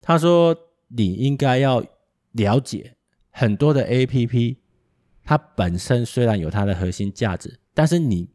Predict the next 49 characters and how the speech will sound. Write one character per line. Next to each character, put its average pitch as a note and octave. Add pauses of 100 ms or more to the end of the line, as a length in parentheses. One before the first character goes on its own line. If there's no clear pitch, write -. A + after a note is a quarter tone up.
花 C3+ (160)
太 D3
多 A#2+
时 G#2+
间 G#2+
之 G#2+
后， G#2+
就 A#2+
会 A2+
出 A#2+
现 A2+
所 F#2
谓 A#2
的 F#2+ (400)
边 B2
际 C3+
效 A2
益 A2+ (160)
递 D3+
减 -
的 -
现 G2
象。 F2 (540)
例 F#3+
如 C#3+
以 G#2+
F A#2+
B A#2+
来 F#2+
讲 -
，F B2+
B B2+
基 A#2+
本 G2+
上 G#2+
是 A2+
我 -
们 C#3
这， G#2+ (400)
这 A#2+
本 E2
书 G2
一 G#2+
直 G2+
拿 F2+
出 F#2+
来 F2 (140)
编 G2
的， F2+